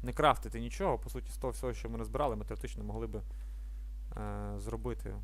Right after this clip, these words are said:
компас і карту. Компас. І карту. А, компас ми знайшли, так, карту зробити. Окей, я зупиню на сек-, на хвильку запис, і ми одразу повернемося, коли буде щось цікаве.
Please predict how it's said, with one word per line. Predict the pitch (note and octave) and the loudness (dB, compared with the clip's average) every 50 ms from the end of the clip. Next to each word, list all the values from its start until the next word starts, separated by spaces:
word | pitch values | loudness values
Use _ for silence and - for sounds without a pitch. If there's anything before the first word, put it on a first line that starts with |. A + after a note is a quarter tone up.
| - - - - - - - - - - - - | -4 -6 -6 -6 -6 -6 -6 -6 -6 -6 -4 -2
компас | - G#3 G3+ - - - - - - - - | -2 -2 -2 -2 -4 -4 -4 -6 -6 -6 -6
і | - | -4
карту. | - - - - - - - - - - - - - - - - - - | -4 -4 -4 -4 -4 -6 -6 -6 -6 -6 -6 -6 -6 -6 -6 -6 -4 -4
Компас. | - G2+ - - - - - - - - - - - - - - - - - - - - - - | -4 -4 -4 -4 -6 -6 -6 -6 -6 -6 -6 -6 -6 -6 -6 -6 -6 -6 -6 -6 -6 -6 -6 -6
І | B2+ | -4
карту. | - - - - - - - - - - - - - | -4 -2 -2 -2 -4 -4 -6 -6 -6 -6 -6 -2 2
А, | - A#2+ | 4 4
компас | G#2+ - C#3 C#3 - - - | 4 4 2 0 0 -2 -2
ми | B2 | -2
знайшли, | A2+ A#2 A2 - - G2 | -2 -2 -2 -2 -4 -2
так, | - - - - - | -2 -4 -4 0 4
карту | - A#2+ G2+ - - | 4 4 4 4 -2
зробити. | - - - - - - - - - - - - - - - - - - - - - - - - - - | -6 -6 -6 -6 -6 -6 -6 -6 -6 -6 -4 -4 -4 -4 -4 -6 -6 -6 -6 -6 -6 -4 -4 -4 -4 -2
Окей, | - - - A#3 F#3+ C#3 | -2 6 8 10 10 12
я | C#3+ C#3+ | 10 8
зупиню | C#3 C#3+ - C#3+ A2+ G#2+ | 6 4 2 2 2 2
на | G#2+ | 0
сек-, | - - - C#3 | -2 -2 -2 0
на | C#3 C3 B2 A#2+ A#2 A#2 A2+ | 4 6 6 8 8 6 4
хвильку | A2 - - C#3 D3 - A3+ | 2 2 2 0 2 2 6
запис, | G#3+ C#4 D4 C#4 - G#3 - - - | 8 8 8 8 6 2 0 0 -2
і | F#3 | -2
ми | E3+ F3 | 0 0
одразу | E3 B2 B2 C3 B2 A#2+ | 2 4 4 4 2 2
повернемося, | - - G#2+ G#2+ B2 C3 B2+ - - | -2 -4 -2 0 0 -2 -2 -2 -4
коли | - A2 A2+ A#2 | -2 -2 -2 -2
буде | A2+ A#2 A#2 G#2+ | -2 -2 -2 -2
щось | - - - - | -2 -4 -4 -2
цікаве. | - - - - A2+ F2 - | -2 2 4 6 6 6 4